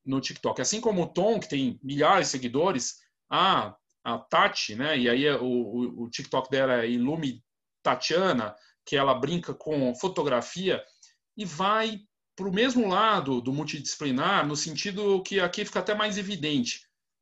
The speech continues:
O que que a Tatiana faz? Ela é chegada em retratos, mas, sobretudo, a parte disciplinar aqui que foge da fotografia, que tem ligação, mas não tão direta, moda,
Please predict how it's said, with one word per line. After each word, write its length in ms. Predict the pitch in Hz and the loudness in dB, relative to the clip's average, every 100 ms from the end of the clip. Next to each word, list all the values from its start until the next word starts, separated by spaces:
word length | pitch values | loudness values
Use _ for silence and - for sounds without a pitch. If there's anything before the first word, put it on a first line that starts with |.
| _ | _
O 120 | 165 | -12
que 220 | - 214 | -6 -6
que 340 | 208 226 208 202 | -4 -2 0 2
a 280 | 180 180 175 | 2 2 2
Tatiana 640 | 190 170 - 170 175 180 | 0 -2 0 0 2 0
faz? 460 | - 127 104 - - | 2 2 2 -2 -4
Ela 360 | 147 147 135 120 | 0 2 4 2
é 40 | |
chegada 720 | 120 139 120 117 104 98 98 _ | 2 -2 0 0 0 -4 -12 _
em 80 | 113 | -6
retratos, 760 | 165 190 165 175 208 233 214 - _ _ | -4 0 4 4 4 0 -8 -12 _ _
mas, 160 | 165 156 | -4 0
sobretudo, 600 | 220 202 185 226 240 226 | 2 0 0 -2 0 0
a 80 | 180 | 2
parte 240 | 180 175 | 0 -2
disciplinar 600 | 156 - 175 160 147 147 | -8 -8 -8 -4 0 0
aqui 160 | 135 139 | 0 -4
que 140 | 143 | -12
foge 420 | 143 - 175 180 | -10 0 4 4
da 100 | 147 | 2
fotografia, 680 | 131 170 196 180 - 202 226 - _ _ _ _ | -4 -4 -4 -4 -2 -4 -4 -8 _ _ _ _
que 180 | 160 - _ | -16 -16 _
tem 240 | - 220 254 | -4 0 2
ligação, 460 | 196 156 139 165 | 4 2 2 -2
mas 180 | 147 135 | -2 -2
não 220 | 139 147 139 - - - | -2 -6 -6 -16 -16 -8
tão 160 | 151 | -6
direta, 580 | 139 135 151 214 214 107 - _ | -4 -2 0 -2 -2 -10 -10 _
moda, 640 | - 151 196 185 120 107 | -6 0 4 4 2 -2